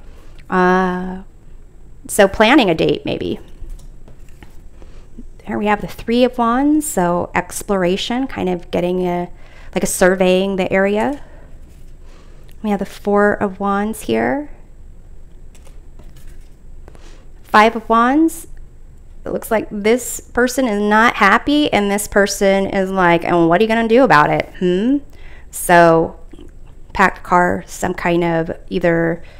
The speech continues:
like, disagreement, uh, this person's leaving. This is the Six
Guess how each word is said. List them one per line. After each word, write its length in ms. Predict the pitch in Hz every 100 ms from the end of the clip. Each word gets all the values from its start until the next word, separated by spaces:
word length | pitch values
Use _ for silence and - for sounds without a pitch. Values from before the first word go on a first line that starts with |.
| - - - -
like, 240 | - -
disagreement, 880 | - 262 233 233 233 226 214 208 - - - - - -
uh, 420 | 170 170 151 -
this 160 | 170
person's 500 | - 180 175 - -
leaving. 480 | 233 226 208 196 185 175 - - - - - - - - - - - - - - - - - - - - - -
This 320 | 202 202 - -
is 300 | 202 196 -
the 300 | - 202 -
Six 480 | - - 294 - -